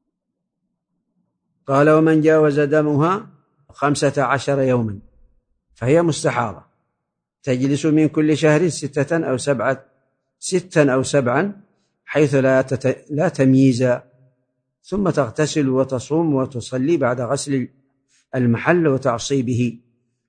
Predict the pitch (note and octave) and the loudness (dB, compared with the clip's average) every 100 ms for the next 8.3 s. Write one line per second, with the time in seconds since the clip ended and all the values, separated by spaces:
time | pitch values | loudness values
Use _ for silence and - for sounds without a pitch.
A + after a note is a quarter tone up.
0 | _ A2+ A2+ A#2+ C3 D3 C3 B2 - C3+ | _ -12 -10 -4 2 2 2 -2 -2 -2
1 | C#3 B2+ B2+ - D#3+ D3 C3 C3+ B2+ F#2 | -2 -2 -10 -2 0 2 2 0 0 -4
2 | _ _ _ _ _ _ B2+ A#2+ D3 C#3+ | _ _ _ _ _ _ -10 0 2 4
3 | C3+ C3 B2+ C#3 C#3+ C#3 F3 A3 _ _ | 2 0 -2 -2 0 0 -2 -4 _ _
4 | _ _ _ - C3+ C#3 A2+ - C3+ C#3+ | _ _ _ -6 -6 -4 -10 -6 0 0
5 | B2 A2 - _ _ _ _ _ - B2 | 0 -4 -12 _ _ _ _ _ -10 -2
6 | C3+ C#3 D3+ A#2+ C3 B2+ - D#3 C3+ B2 | 0 4 2 2 -4 -6 -4 -2 0 -2
7 | A2+ - C#3+ B2+ B2 C3 C#3+ B2+ B2 A#2+ | -4 -4 -2 -2 -4 -4 -4 -2 0 0
8 | A#2+ G#2 | -2 -4